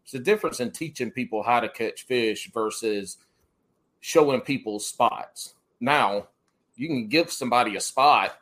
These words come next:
and they might, they might go there every day of the rest of their life and never catch a fish there, and you can go there tomorrow and wear 'em out.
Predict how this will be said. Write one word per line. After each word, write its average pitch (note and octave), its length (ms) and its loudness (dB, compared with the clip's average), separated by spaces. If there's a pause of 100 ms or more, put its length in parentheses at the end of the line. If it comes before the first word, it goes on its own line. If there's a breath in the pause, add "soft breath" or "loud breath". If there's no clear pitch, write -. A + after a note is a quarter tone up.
(120)
and A2+ 120 -4
they D3+ 120 2
might, A#2 340 -2
they E3 140 2
might A#2+ 260 -2
go B2 140 2
there A#2+ 180 2
every A#2 160 -4
day B2 220 2
of A2 120 -2 (220)
the G#2+ 100 -6
rest B2+ 280 -4
of A#2+ 60 -2
their G#2 140 -2
life B2+ 300 -2
and G#2+ 100 -8
never G#2+ 200 -6
catch B2 240 -4
a - 40 -20
fish D#3 240 -4
there, A2+ 200 -4
and A2 100 -8
you D3+ 140 -4
can B2 120 -8
go A#2 160 0
there A2 160 -2
tomorrow A#2 380 0
and G#2 80 -8
wear G#2+ 220 0
'em A2 100 0
out. C#3+ 220 0